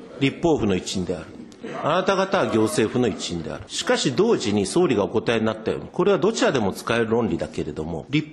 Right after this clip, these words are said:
法府の一員でもある。そして民主党の代表である。そのあなたがどう考えるかを、この場で言わなくて誰がどこで言うのだ。私は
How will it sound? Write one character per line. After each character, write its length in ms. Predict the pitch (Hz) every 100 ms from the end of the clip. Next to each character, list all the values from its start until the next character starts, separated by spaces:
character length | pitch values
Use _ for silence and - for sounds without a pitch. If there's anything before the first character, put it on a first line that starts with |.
| -
法 200 | 262 233
府 140 | -
の 140 | 180 156
一 380 | 104 - - 135
員 140 | 135
で 120 | 151
も 180 | 113 -
あ 180 | - 85
る。 60 | -
そ 180 | - 170
し 80 | -
て 140 | 180
民 220 | 165 185
主 140 | 180 -
党 180 | 180 190
の 160 | 175
代 240 | 104 98 92
表 180 | 107 98
で 240 | 98 92 -
あ 200 | 87 78
る。 60 | -
そ 140 | 196
の 120 | 220
あ 40 | 226
な 140 | 247
た 120 | 240
が 80 | 165
ど 240 | 127 190 165
う 60 |
考 300 | - 113 110
え 100 | 110
る 60 | 90
か 200 | - 82
を、 160 | 73 -
こ 140 | - 190
の 160 | 226
場 160 | 190 220
で 100 | 208
言 120 | 196
わ 120 | 196
な 140 | 196 202
く 120 | -
て 100 | 117
誰 340 | 95 151 226
が 100 | 151
ど 140 | 110 156
こ 80 | 123
で 80 |
言 80 | 85
う 40 | 69
の 80 |
だ。 100 | - - - - - - - -
私 300 | 131 156 175
は 320 | 160 113 -